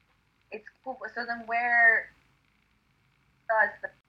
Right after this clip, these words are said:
oh, it's so cyclical. Because she has the cross too. When Shinji resets, all he has is Asuka. Well, he, he's, that's the only thing that's different, that he has Asuka and, like,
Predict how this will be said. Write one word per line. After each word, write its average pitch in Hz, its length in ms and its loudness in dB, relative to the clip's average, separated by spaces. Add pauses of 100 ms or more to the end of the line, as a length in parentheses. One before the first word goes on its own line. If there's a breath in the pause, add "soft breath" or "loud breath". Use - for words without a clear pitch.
(340)
oh, 277 340 4
it's - 180 -16
so 226 100 0 (100)
cyclical. 202 560 -6 (500)
Because 226 300 -6
she 220 80 -16
has 220 220 2
the 214 80 -6
cross 202 340 2 (160)
too. 196 300 -6 (160)
When 196 180 -10
Shinji 208 720 -20
resets, 196 580 -2 (760)
all 190 280 2
he 214 140 -20
has 175 460 2 (100)
is 156 120 -16 (280)
Asuka. 151 680 -4
Well, 180 140 -10
he, 175 220 -20
he's, 202 160 -14 (100)
that's 180 240 2
the 185 80 -8
only 175 240 -8
thing 160 80 -20
that's - 160 -14
different, 160 320 -12
that - 240 -8
he 160 80 -6
has 147 160 0
Asuka 147 640 -2 (100)
and, 143 100 -16 (120)
like, 123 140 -20